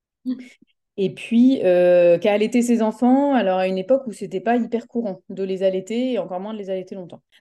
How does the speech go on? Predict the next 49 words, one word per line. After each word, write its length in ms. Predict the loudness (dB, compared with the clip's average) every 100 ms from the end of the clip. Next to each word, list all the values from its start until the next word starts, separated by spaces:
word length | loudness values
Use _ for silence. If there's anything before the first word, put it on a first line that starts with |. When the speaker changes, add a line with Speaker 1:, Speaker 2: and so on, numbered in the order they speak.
| -8
Speaker 2:
J'étais 300 | -6 0 2
assez 280 | 2 0 -2
partagée, 420 | -2 0 0 2
en 100 | 2
fait, 180 | -2 -4
quand 140 | -6
je, 500 | -4 -4 -4 -6 -6
quand 160 | -4 -4
je 80 |
repense 300 | -2 -4 -4
à 60 | -4
cette 220 | -8 -10
période 300 | -8 -6 -6
de 80 | -8
ma 120 | -10
vie 140 | -10 -10
où 60 |
j'ai 100 | -6
attendu 300 | -6 -6 -10
mon 140 | -10 -10
premier 280 | -8 -8
enfant, 240 | -8 -4 -6
parce 140 | -6
que 100 | -8
j'avais 260 | -2 0 0
à 80 | -2
la 120 | -4
fois 200 | -6 -8
des, 520 | -8 -10 -10 -16 -18 _ _ _ _ _ _ -16
j'ai 120 | -4
commencé 300 | 2 4 4
à 80 | 2
découvrir 400 | 0 -2 0 0
justement 300 | -2 -4 -2
l'univers 360 | -4 -4 -4
de 60 | -2
la 140 | -4
maternité, 640 | -4 -6 -6 -8 -10 -8 -6
de 60 |
la 80 | -8
périnatalité, 800 | -8 -8 -8 -8 -8 -12 -12 -10
et 60 | -10
cetera, 540 | -8 -4 -4 -2 -4
avec 240 | -4 -8 -12
tout 140 | -16
ce 100 | -16
qui 100 | -8
était, 380 | -8 -6 -6 -2
euh, 360 | 0 0 -2